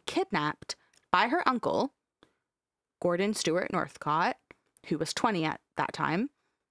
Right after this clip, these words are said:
and was being held uh, Sanford was being held on a ranch in Wineville, California.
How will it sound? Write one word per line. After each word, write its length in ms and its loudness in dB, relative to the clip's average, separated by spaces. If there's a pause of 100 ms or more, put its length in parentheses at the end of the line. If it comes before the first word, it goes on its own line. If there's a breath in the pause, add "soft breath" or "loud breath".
(100)
and 280 2
was 140 -2
being 340 -2
held 520 0 (580)
uh, 80 0
Sanford 440 0
was 120 -2
being 200 0
held 200 0
on 120 0
a 40 0
ranch 340 0
in 160 0
Wineville, 380 0
California. 640 -4